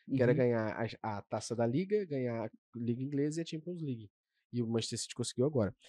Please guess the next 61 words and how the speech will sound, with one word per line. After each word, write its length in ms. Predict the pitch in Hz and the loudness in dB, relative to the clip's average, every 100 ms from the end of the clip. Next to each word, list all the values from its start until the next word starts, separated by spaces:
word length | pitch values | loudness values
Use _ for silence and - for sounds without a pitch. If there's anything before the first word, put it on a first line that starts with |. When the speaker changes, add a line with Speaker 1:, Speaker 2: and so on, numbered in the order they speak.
| - | 4
Speaker 1:
E 60 | 127 | 10
o 20 | |
Alex 260 | 156 165 - | 10 8 4
Ferguson, 380 | 160 147 127 | 4 4 2
ele 140 | 123 123 | 2 2
tinha 280 | - 131 120 | -2 0 0
numa 220 | 113 104 | 0 -2
passagem 400 | 117 - 110 110 | -4 -4 -2 -2
do 80 | 104 | -2
livro 220 | 104 104 | -2 2
dele 240 | 143 131 - _ _ - | 2 2 -6 _ _ -2
a 80 | |
importância 840 | 131 160 151 - 143 170 - 170 - - | 0 2 -2 0 0 0 -2 -8 -8 -8
que 100 | 151 | -4
ele 140 | 170 | -4
viu, 280 | 123 123 131 - - | -6 -10 -12 -12 -4
baseada 440 | 123 120 107 131 | -2 0 -4 -4
em 60 | 147 | -2
dados, 460 | 123 147 113 - - _ - _ | 0 0 -2 -8 -14 _ -20 _
de 100 | 131 | 0
a 60 | 127 | 2
cada 280 | 151 147 | 2 2
três 340 | 135 156 180 131 | 2 0 0 0
anos 280 | 139 156 - | 0 -2 -4
trocar 300 | 143 - 139 | -6 -4 -2
mais 120 | 151 | 0
de 60 | 147 | 0
oitenta 240 | 131 156 170 | -2 -4 -8
por 120 | - | -6
cento 160 | 151 | -6
do 60 | 151 | -4
plantel 380 | 156 151 135 131 | -6 -6 -4 -8
do 80 | 127 | -8
time. 340 | - 101 98 - | -10 -10 -10 -10
E, 80 | 160 | -8
cara, 180 | 185 165 | -6 -6
isso 100 | - | -6
ficou 160 | - | -2
na 40 | 156 | 0
minha 80 | 156 | 0
cabeça 300 | 139 - - | -2 -2 -4
absurdamente. 640 | - - 175 143 110 107 - _ _ | -8 -4 -2 -2 -4 -10 -18 _ _
Porque 160 | - 151 | -2 0
quando 140 | 170 185 | 0 -2
eu 40 | |
fui 180 | - 110 | -4 -4
ver, 260 | 113 143 - _ _ _ _ _ - | -2 -2 -4 _ _ _ _ _ -6
e 180 | 113 110 - | -6 -4 -6
depois 260 | 110 120 | -2 -2
do 60 | 113 | 2
livro, 160 | 156 | 2
eu 40 | 131 | 2
falei, 200 | 104 92 | -2 -6
"Ah, 80 | 90 | -6
calma 260 | 101 101 | -8 -4
aí." 120 | 92 | -4
Eu 100 | 98 | -4
joguei 220 | 101 104 117 | -4 -2 -2
no 100 | 107 | -2
Google, 240 | 117 117 | -4 -4
falei, 240 | - 95 | -4 -6